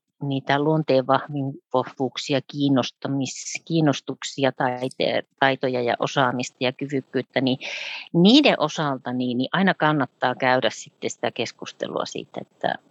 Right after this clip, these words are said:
ja pohtimista, että mihin osa-alueisiin on silloin alussa ajateltu, että niitä op-, opiskeluvalmiuksia tukevia opintoja tarvitaan ja,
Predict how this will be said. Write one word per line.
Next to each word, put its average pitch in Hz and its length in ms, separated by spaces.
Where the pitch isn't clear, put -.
ja 131 160
pohtimista, - 680
että - 300
mihin 151 720
osa-alueisiin 110 1040
on 127 240
silloin 127 360
alussa 143 460
ajateltu, - 640
että - 240
niitä 123 320
op-, - 340
opiskeluvalmiuksia 127 1160
tukevia 123 580
opintoja 131 580
tarvitaan 113 920
ja, 101 140